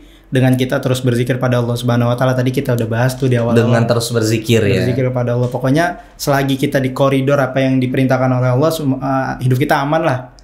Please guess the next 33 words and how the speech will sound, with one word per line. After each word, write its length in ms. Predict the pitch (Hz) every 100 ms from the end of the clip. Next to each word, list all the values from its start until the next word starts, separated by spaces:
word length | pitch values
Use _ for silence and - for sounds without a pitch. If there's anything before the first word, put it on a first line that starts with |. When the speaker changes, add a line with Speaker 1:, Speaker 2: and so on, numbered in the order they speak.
| - -
Speaker 1:
Ya 180 | - 131
gak? 140 | 123 123 - - -
Tapi 220 | 123 147
kalau 180 | 143 135
seandainya 400 | 131 127 127 127
kita 240 | 131 135
udah 160 | 127 123
mulai 240 | 123 123
belok-belok, 640 | 120 120 120 165 156 147 -
nah 160 | 120
itu 240 | 113 120 113
udah, 240 | 117 117 - - - -
eh, 320 | 135 120 120 117
bisa 260 | 113 117 123
jadi 240 | 120 127
nanti 540 | 135 123 131 127 - - -
Speaker 2:
Peluangnya 580 | 123 117 117 113 110
untuk 160 | 110 110
Speaker 1:
ah, 120 | 131
peluang 260 | 127 131 127
Speaker 2:
hmm. 80 | 123
Speaker 1:
untuk 120 | 120
bisik 300 | 113 117 -
itu 240 | 120 131
ada. 320 | 120 110 113 - - -
Nah, 340 | - 147 139 -
indikatornya 680 | 156 147 151 151 160 185 190
apa? 220 | 190 151
Indikatornya 680 | 143 131 131 131 139 165 156
adalah 320 | 123 131 151
ketika 420 | - 165 143 180
kita 240 | 180 156 170
sudah, 460 | - 139 139 -